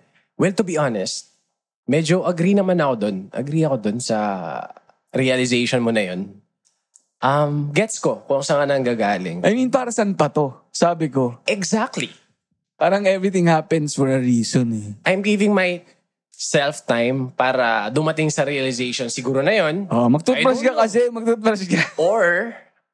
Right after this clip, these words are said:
Speaker 1: buy a new mirror siguro. I don't
Speaker 2: Oo
Speaker 1: know.
Speaker 2: nga eh, ba't ang mirror ko nakita ko basag? <laughs>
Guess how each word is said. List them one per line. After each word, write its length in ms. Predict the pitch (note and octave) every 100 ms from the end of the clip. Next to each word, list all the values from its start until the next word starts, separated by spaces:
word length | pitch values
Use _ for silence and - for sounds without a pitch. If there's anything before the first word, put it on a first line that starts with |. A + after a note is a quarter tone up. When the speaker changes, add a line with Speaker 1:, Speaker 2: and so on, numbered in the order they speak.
| _
Speaker 1:
buy 300 | _ C3+ D#3
a 80 | D3+
new 240 | F3 E3 D#3+
mirror 340 | D#3+ D#3 C#3+
siguro. 540 | - A#2+ A#2+ A#2 A2+
I 240 | A#2+ E3+ G3+
don't 80 | F#3+
Speaker 2:
Oo 180 | G3
Speaker 1:
know. 80 | G3+
Speaker 2:
nga 140 | A#3 C4+
eh, 140 | A#3
ba't 180 | G#3+ A3+
ang 80 | A3+
mirror 320 | A3 G#3 G#3
ko 80 | A#3
nakita 400 | G#3 F#3 F3 E3
ko 100 | E3+
basag? 460 | E3+ D3+ C#3+
<laughs> 80 | D3+